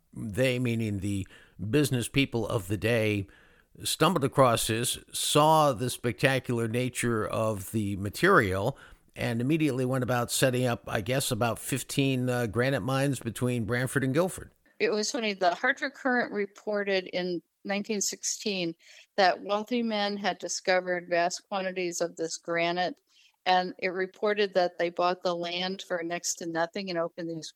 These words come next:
Speaker 2: quarries. Nowadays, there's still one big commercial quarry that's still in business. Previous to that, there were about fifteen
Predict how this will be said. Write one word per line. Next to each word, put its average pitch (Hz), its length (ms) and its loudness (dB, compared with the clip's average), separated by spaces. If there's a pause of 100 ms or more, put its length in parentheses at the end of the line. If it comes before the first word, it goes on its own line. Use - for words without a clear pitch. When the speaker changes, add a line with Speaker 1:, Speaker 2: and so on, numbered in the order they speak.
Speaker 2:
quarries. 185 580 -2 (600)
Nowadays, 226 540 2
there's 180 240 -2
still 185 380 -2
one 180 440 -2
big 180 240 -4
commercial 175 600 -6
quarry 202 440 -2
that's 156 280 -8
still 165 260 -2
in 160 140 -6
business. 160 640 -4 (540)
Previous 247 440 -2
to 190 160 -4
that, 170 260 0
there 175 140 0
were 160 120 0
about 156 360 -6
fifteen 196 720 -6